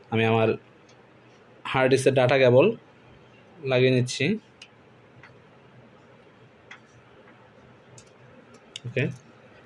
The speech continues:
তো এখানে দেখেন আমাদের যে ডিভিডি আছে, ডিভিডি line, সেই ডিভিডি লাইনে যে আমরা power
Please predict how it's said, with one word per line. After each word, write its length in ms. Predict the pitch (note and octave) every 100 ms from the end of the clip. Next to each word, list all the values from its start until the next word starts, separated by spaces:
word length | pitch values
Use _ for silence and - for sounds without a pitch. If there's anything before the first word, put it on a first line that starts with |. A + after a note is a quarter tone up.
| -
তো 40 | C#3+
এখানে 160 | D3+ D#3
দেখেন 200 | D3 C#3 G3 G#3+ - - - - - - - - - - - - - - -
আমাদের 200 | C3 C#3
যে 60 | C#3+ B2+
ডিভিডি 260 | D3+ E3+ F#3+
আছে, 180 | E3 D3+ B3+ - B2+
ডিভিডি 280 | C3 C#3+ D3 C#3
line, 200 | A#2+ C3+ A3+ - -
সেই 140 | C3+ C3 B2
ডিভিডি 300 | C#3+ D#3 D#3+ C3+
লাইনে 320 | A#2 B2 D3 D3 A#3 - - - A#2+
যে 60 | A#2+
আমরা 120 | A#2+ A#2+ A#2
power 240 | A#2 A#2+